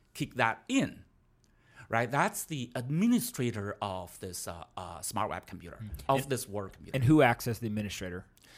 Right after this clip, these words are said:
Speaker 1: Currently, we are going to kick off this, uh, election also by, uh, the first week, uh, or by the end of this year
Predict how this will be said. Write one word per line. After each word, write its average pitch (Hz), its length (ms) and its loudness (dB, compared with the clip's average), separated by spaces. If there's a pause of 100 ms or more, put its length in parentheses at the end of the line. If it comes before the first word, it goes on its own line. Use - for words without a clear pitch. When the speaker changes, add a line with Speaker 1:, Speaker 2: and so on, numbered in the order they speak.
(460)
Speaker 1:
Currently, 220 520 2
we 147 420 0
are 139 300 2
going 156 220 2
to 160 60 -4
kick 156 280 -4
off 135 200 -2
this, 120 220 -6
uh, 120 60 0
election 120 720 0 (440)
also 160 360 2
by, 123 640 0
uh, 117 280 -4
the 113 100 -8
first 143 280 -6
week, 123 240 -4
uh, 110 320 -4
or 143 200 -2
by 160 160 6
the 151 120 0
end 147 120 4
of 143 100 -2
this 131 180 -4
year 233 220 -4